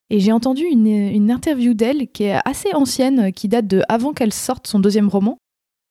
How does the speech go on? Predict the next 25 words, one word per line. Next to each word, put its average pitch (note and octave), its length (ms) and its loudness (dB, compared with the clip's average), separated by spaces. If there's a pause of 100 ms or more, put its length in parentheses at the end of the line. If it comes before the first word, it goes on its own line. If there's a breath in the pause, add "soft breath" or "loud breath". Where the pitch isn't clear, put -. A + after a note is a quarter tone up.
(140)
et G#3+ 140 4
elle F#3+ 160 4
a F3+ 60 4
parlé D4+ 260 2
de A#3 60 4
quelque G#3 240 0
chose D4 200 0
qui - 140 -6
m'a F3+ 100 0
beaucoup C4 300 0
intéressée. G3+ 680 0
Euh, E3+ 120 -2
déjà, E3+ 260 0
c'est, - 240 -4
je F3 100 -4
vous F#3+ 80 2
mettrai G#3+ 300 0
le G#3+ 100 4
lien G3 180 2
dans G#3+ 120 0
la D#3+ 140 -2
description F#3 440 -4
de G3 60 4
l'épisode F#3+ 340 0
de, F3+ 120 -10